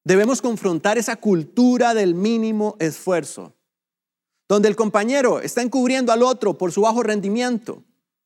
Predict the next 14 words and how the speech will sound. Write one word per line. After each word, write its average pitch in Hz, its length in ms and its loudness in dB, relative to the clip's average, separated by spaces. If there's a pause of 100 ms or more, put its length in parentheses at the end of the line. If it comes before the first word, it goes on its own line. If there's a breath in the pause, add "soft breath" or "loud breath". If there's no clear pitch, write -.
(140)
o 180 120 0
por 226 140 2
donde 214 260 0
hay 226 100 2
negligencia 226 760 0
y 190 60 -2
entonces 226 400 -2
tapémonos 202 600 0
juntos. 214 640 -4 (420)
Esa 220 220 -4
complicidad 202 920 0
no 180 140 -6
podemos 190 380 -2
permitirla. 156 680 -4